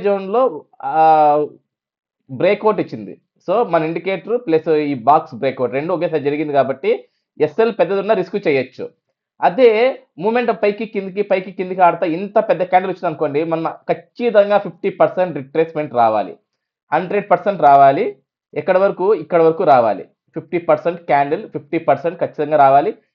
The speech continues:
ఈ, ఈ లైన్ టచ్ అయిన వెంటనే మనం పొజిషన్ అనేది బిల్డప్ చేస్తాం. So, ఇక్కడ ఇది, ఉమ్, సైడ్ వే ఉంది కాబట్టి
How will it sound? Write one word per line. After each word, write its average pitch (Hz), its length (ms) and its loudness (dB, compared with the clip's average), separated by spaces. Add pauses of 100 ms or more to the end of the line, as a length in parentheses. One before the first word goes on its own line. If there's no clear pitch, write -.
(220)
ఈ, 165 40 -4 (240)
ఈ 156 40 2 (100)
లైన్ 208 220 2
టచ్ 170 220 0
అయిన 185 160 0
వెంటనే 180 300 -4
మనం 170 100 -2 (100)
పొజిషన్ 160 320 -4
అనేది 175 200 -4
బిల్డప్ 120 320 -4
చేస్తాం. 101 260 -10 (460)
So, 180 60 -4 (200)
ఇక్కడ 185 240 -4
ఇది, 180 100 -6 (340)
ఉమ్, 151 220 -12 (380)
సైడ్ 175 220 6
వే 226 140 8
ఉంది 196 240 -2
కాబట్టి 180 400 2